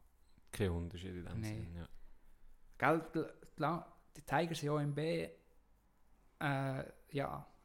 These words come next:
Speaker 2: einen riesen Stellenwert gehabt. Das war irgendwie nicht anders gewesen, zu Langnau.
Speaker 1: Die, die Leute sind gleich gekommen,
Speaker 2: Ja,
Speaker 1: oder?
Speaker 2: die Leute
Speaker 1: Die
Speaker 2: sind genau gleich gekommen.
Speaker 1: Das ist noch lustig, weil ich lese auch ab und zu so auf Profil oder einfach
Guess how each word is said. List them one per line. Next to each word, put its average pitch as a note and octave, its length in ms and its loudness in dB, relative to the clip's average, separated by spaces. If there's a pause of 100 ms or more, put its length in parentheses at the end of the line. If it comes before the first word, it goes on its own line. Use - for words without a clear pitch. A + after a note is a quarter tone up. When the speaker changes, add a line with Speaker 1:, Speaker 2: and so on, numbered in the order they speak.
Speaker 2:
einen C3+ 140 0
riesen C#3 200 0
Stellenwert C3+ 500 -2
gehabt. - 360 -12
Das - 80 -10
war - 80 -6
irgendwie C3 160 -4
nicht C#3 100 4
anders C#3+ 300 4
gewesen, C3 240 -4
zu - 120 -4
Langnau. B2+ 160 0 (140)
Speaker 1:
Die, - 80 -2
die D#3 60 12
Leute F3+ 140 12
sind C#3+ 180 6
gleich E3 220 4
gekommen, B2+ 280 8
Speaker 2:
Ja, D3 220 10
Speaker 1:
oder? B2+ 160 -2
Speaker 2:
die D3 60 2
Leute D3+ 100 2
Speaker 1:
Die - 60 -2
Speaker 2:
sind C#3 80 0
genau C3 240 2
gleich D3 200 0
gekommen. - 240 -8 (1800)
Speaker 1:
Das G#2 140 -4
ist - 60 -10
noch G#2+ 120 2
lustig, G2+ 380 -2
weil G2+ 140 2
ich A2 80 6
lese G#2+ 320 4
auch G#2 180 6
ab - 140 2
und G#2 120 2
zu A#2 140 -8
so B2 140 -8
auf - 160 -10
Profil A2+ 640 -2
oder F#2 220 -2 (560)
einfach A#2+ 260 -2